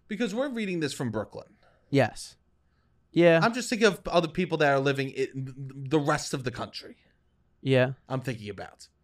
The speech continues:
Speaker 1: Because the
Speaker 2: I think
Speaker 1: internet
Speaker 2: you gotta
Speaker 1: exists
Speaker 2: put
Speaker 1: everywhere.
Speaker 2: some, yeah, yeah, yeah.
Speaker 1: That's
Speaker 2: Other
Speaker 1: all I'm thinking
Speaker 2: cities,
Speaker 1: about.
Speaker 2: but I would think there's places you could put effort in, in these small towns, I would hope. But I don't know if it's about effort or money or a little bit of both.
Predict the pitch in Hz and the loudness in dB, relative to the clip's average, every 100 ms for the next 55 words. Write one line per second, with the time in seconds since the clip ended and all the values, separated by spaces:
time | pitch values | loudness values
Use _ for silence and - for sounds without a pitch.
0 | _ _ _ - 185 185 185 170 214 220 | _ _ _ 0 2 2 6 6 8 8
1 | 190 208 208 196 196 190 196 180 170 165 | 8 10 10 10 6 8 10 10 10 8
2 | 175 196 143 127 120 117 117 117 - 185 | 8 8 8 6 2 2 0 -4 4 8
3 | 226 196 165 127 190 180 180 175 160 180 | 10 10 8 10 12 12 12 10 8 8
4 | 196 202 233 214 156 156 185 - 185 175 | 8 6 4 -2 -2 2 2 4 6 6
5 | 165 151 143 - 147 131 - 123 120 113 | 4 2 2 4 6 4 4 2 2 0
6 | 110 - _ _ _ 123 127 120 - 131 | -2 -8 _ _ _ -2 0 0 2 2
7 | 117 123 110 110 110 110 - - _ _ | 2 0 0 -2 -2 -4 -8 -12 _ _
8 | _ _ _ _ _ _ _ 151 170 214 | _ _ _ _ _ _ _ 10 12 12
9 | 220 135 127 135 131 143 143 135 127 120 | 12 8 6 6 8 8 6 4 4 2
10 | 104 - - 135 131 131 123 120 110 - | -2 -10 0 2 4 4 2 0 -2 -8
11 | - | -16